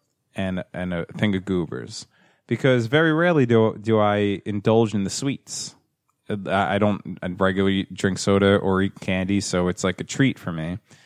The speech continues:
And I was all excited about it. I went up there, no goobers. Okay, I can adapt. You know what I mean? Like, I'm, I, I could do it. I,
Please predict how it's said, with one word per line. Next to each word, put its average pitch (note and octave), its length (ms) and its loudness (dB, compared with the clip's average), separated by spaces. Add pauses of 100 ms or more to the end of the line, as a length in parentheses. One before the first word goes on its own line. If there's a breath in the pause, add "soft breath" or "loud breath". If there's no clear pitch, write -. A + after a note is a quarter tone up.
(460 soft breath)
And F#2+ 180 0
I F#2 60 4
was F#2 180 2
all A#2+ 120 4
excited A2 420 0
about F2 300 -2
it. F#2 180 -6 (360 soft breath)
I F#2 60 -8
went F#2+ 220 -2
up C3 160 0
there, F#2+ 360 -4 (100)
no G#2 180 2
goobers. G2+ 580 0 (100)
Okay, G#3+ 320 -4 (400)
I D3 100 2
can C4 140 -6
adapt. A#2+ 540 -4 (420)
You B2 100 2
know B2+ 80 6
what B2+ 60 6
I - 20 4
mean? D3+ 240 0
Like, B2 180 2
I'm, F3+ 180 -2
I, C#3 320 0
I D3+ 60 0
could F3+ 160 -6
do G#2+ 200 2
it. A#2 140 0 (340 loud breath)
I, A2+ 180 2